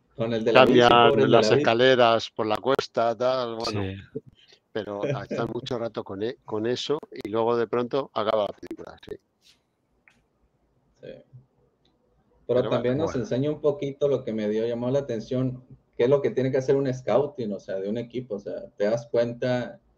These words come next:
Speaker 1: que no nomás es, "Ah, voy a ver el chaval", o sea, no, o sea, es trabajo y es trabajo no fácil.
Speaker 3: Y además, el primero, el Haas, este es el, el Barnes, ¿no? De Orlando.
Speaker 1: Sí, el White, ajá,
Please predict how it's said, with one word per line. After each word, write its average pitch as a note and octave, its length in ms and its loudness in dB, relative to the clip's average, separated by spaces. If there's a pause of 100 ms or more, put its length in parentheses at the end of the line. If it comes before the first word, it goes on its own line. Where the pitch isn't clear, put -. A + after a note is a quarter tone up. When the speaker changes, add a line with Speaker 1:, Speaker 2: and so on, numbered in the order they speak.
(160)
Speaker 1:
que A2 80 -4
no G#2+ 100 -2
nomás B2+ 300 2
es, B2 120 2
"Ah, D3 240 0
voy G3 140 -2
a F3+ 80 -2
ver F3+ 100 -4
el F3 100 -4
chaval", F#2+ 540 -2
o E2+ 60 -10
sea, D2 200 -12
no, F2 440 -14
o - 60 -20
sea, - 160 -20 (340)
es - 240 -20 (840)
trabajo A#2+ 580 2
y A2+ 120 -2
es F#2 140 -12
trabajo A2 400 -6
no A2+ 160 -10
fácil. - 520 -20 (720)
Speaker 3:
Y - 40 -10
además, G2+ 200 -2
el G2 100 -2
primero, F#2+ 320 -4
el F#2 360 -2
Haas, - 280 -2
este G2 180 -6
es - 120 -4
el, F2+ 540 -4
el F2+ 200 -6
Barnes, G2 400 2
¿no? G#2 120 -6
De F#2 200 0
Orlando. G#2 480 -2
Speaker 1:
Sí, C3 100 2
el A2 140 2
White, A2+ 360 0
ajá, C3 240 -4